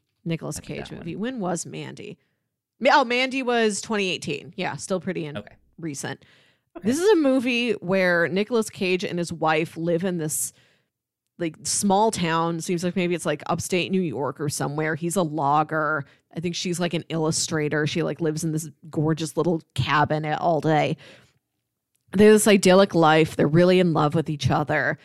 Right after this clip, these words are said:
Speaker 1: And then this cult comes through town and kidnaps the wife, and Nicolas Cage has to get her back. But the movie, it is set in the seventies. It does have this, like, vintage,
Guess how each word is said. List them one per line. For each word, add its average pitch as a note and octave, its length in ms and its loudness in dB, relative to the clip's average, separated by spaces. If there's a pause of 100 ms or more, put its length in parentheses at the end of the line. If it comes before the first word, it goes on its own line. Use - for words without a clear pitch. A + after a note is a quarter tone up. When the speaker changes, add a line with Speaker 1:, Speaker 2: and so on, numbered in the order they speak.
(520)
Speaker 1:
And E3+ 220 2
then F3+ 220 4
this - 300 0 (260)
cult F3+ 540 4 (240)
comes D#3 420 -2
through D#3 260 0
town D3+ 520 0
and E3 220 -4
kidnaps E3 640 0
the D3+ 140 -2
wife, D3 580 0 (400)
and E3 160 -2
Nicolas E3 380 -2
Cage D#3+ 260 0
has D3+ 160 -2
to E3 100 -6
get D3+ 200 -4
her D3+ 100 -4
back. C#3+ 540 -2 (560)
But G3 140 0
the G3+ 80 4
movie, C4 600 4 (100)
it G#3+ 140 6
is B3+ 180 4
set G#3+ 500 2
in F#3+ 180 4
the A3 120 4
seventies. D#3 720 -2
It F3 140 -4
does F#3 180 4
have G3 140 4
this, F#3+ 160 -2
like, F3 120 -2
vintage, E3+ 800 2